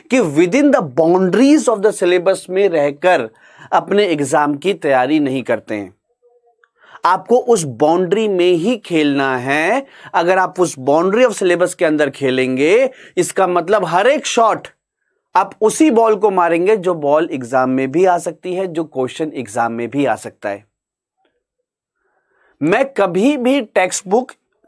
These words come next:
के खिलाफ नहीं हूं, लेकिन जब भी मैं पिछले दस या ग्यारह सालों से बच्चों को पढ़ाता हूं, तो हमेशा ये कहता हूं कि बुक खराब नहीं है,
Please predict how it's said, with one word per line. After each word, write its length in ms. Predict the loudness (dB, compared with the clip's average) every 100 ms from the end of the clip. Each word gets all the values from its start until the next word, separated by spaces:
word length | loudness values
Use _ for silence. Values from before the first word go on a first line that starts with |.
| -2
के 120 | 0
खिलाफ 580 | 0 -2 0 2 0 -2
नहीं 240 | -4 -2 -4
हूं, 100 | -8 _ _ -20 -6 0
लेकिन 380 | 0 2 -2
जब 360 | 0 0 0 2
भी 220 | 4 4
मैं 380 | 4 0 0 -4 _ -6
पिछले 380 | -6 -2 0 0
दस 420 | 0 0 0 0
या 100 | 0
ग्यारह 420 | 2 0 2 0
सालों 340 | 0 0 0
से 320 | 0 0 -2 -4 _ _ _ -20 -10
बच्चों 460 | -2 -2 0 0 2
को 120 | 0
पढ़ाता 580 | 0 0 2 0 0 0
हूं, 400 | 2 2 2 0 -8 _ _ _ _ _ _ _ -2
तो 100 | 0
हमेशा 520 | 0 0 0 2 0
ये 100 | 0
कहता 320 | 0 0 0
हूं 80 | -2
कि 120 | -6
बुक 340 | -4 -4 -4
खराब 340 | -6 -4 -2 -4
नहीं 220 | -6 -4
है, 240 | -6 -8